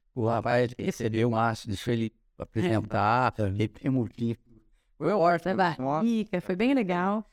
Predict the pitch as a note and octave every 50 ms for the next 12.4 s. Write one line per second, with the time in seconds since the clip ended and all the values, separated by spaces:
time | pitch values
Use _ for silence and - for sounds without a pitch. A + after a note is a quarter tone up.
0 | _ _ _ - - D3+ B2+ - D3 B2+ B2 A#2 A#2+ A#2+ B2+ C3+ - - - C#3+
1 | C3 C3+ C#3+ D#3 F#3 G#3 - A2+ G#2+ G2+ C4 C4+ C4 - E4+ C4 B3 A3 G#3 G3+
2 | G3 G3 E3 D#3 D3+ D3 - - F#3 F3+ F3+ A3 A#3+ - - D#4 D4+ - G3 D4+
3 | D#4 A#3 F#3 D#3+ D#3+ A#2+ A2 F#2+ F#2 F2+ - G#2+ G#2+ C#3+ D#3 E3+ E3+ D#3+ D#3 D3+
4 | D3+ D3+ D#3+ D#3+ - - F3 F3 F3 - A#2+ G#2+ - B2 G#2+ G#2+ F#3 E3+ B2+ F2+
5 | F#2+ F#2+ G2+ G2+ G2 F#2 F2+ - - _ _ - G#3+ A3+ G#3 G3 F#3+ F#3+ F#3+ F#3
6 | - - F#3+ F#3+ F#3 F#3 F#3 G3+ - G3+ G#3+ A#3 A3 - A3+ G#3+ F3+ F3 D#3+ D#3+
7 | D#3+ D#3+ D#3 D#3+ D#3+ D#3 E3 E3+ E3+ F3 F3 F3 E3+ E3+ F3+ E3+ - F3 - -
8 | F3+ F3 F3 E3+ E3 E3+ E3+ - - F3 F3 E3+ E3+ E3+ F3 E3+ - - E3+ E3+
9 | E3 - - - - - - - F3+ F3+ G3 G3 G3 G3 F#3+ F#3+ F#3 E3+ F#3 F#3
10 | A#2 G#2+ - - - A#2 - - A2+ A#2 A#2+ A#2 A#2 A#2 A#2 A#2 A2+ G#2+ - -
11 | B2+ A#2 A2+ A2+ A2+ G#2+ G#2+ G2 - - G#2 G#2 G#2 G#2 G#2+ G#2 G2+ G2 G#2 G#2+
12 | G#2 G#2 G#2 G#2 G2+ G2 G2+